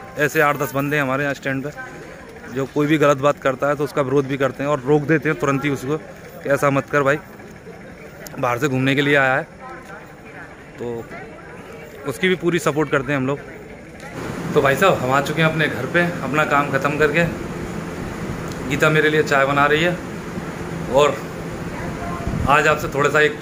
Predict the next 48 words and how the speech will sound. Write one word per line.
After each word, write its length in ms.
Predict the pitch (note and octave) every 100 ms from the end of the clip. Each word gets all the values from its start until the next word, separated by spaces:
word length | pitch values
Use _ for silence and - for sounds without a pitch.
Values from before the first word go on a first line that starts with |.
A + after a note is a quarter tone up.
| B2+
रिक्वेस्ट 320 | C3 D3 -
करनी 240 | D#3 D3+
है 140 | D#3+ D#3+
यार। 220 | E3 E3 - - - -
आज 180 | D3 D3+
मुझे 260 | D#3+ D#3+
दो 180 | E3 D#3+
भाई, 240 | C#3+ B2+ D3+
मैंने 200 | D3+ D3+
अपने 200 | D3 D#3+
ब्लॉग 220 | C#3+ D3
में 160 | D#3 D#3
पीछे 200 | C3+ C#3
दिखाया 360 | B2+ A#2+ C3+
है, 120 | D3+ C3+
दो 100 | C#3+
भाई 160 | C3+
मिले 240 | C#3 C3+ C#3+
थे 160 | D3 D#3+ - - - -
जिनको 240 | D3+ D#3
हिंदी 280 | C3+ C3+ D3
नहीं 160 | D3+ D3+
आती 280 | C#3+ D3
थी, 60 | E3
काफ़ी 320 | D3 C#3+ C#3
मेहनत 300 | D3 B2 B2+ -
के 60 | E3+
बाद 140 | C#3+
मैंने 240 | D3+ D3 D3
छोड़ा। 260 | B2 C3+ D#3+ - - - - - - - - - - -
तो 60 | C#3+
उन 220 | E3 F3+
दो 140 | F3+ E3
भाइयों 260 | D#3 E3+
ने 100 | F3
तो 60 | F3
मेरी 220 | F3+ F3+
मेहनत 260 | E3+ D#3 D#3+
का 80 | E3+ E3 - - - - - - - - - -
फल 160 | C3+ D#3
मुझे 240 | E3+ F3+
दे 140 | - E3
दिया, 280 | F3+ F#3 F#3
पैसे 260 | F3 E3 F3
मिल 180 | E3+ E3
गए, 200 | F3+ F#3 - - - -
लेकिन 220 | C3+ D#3 E3+
जो 140 | F3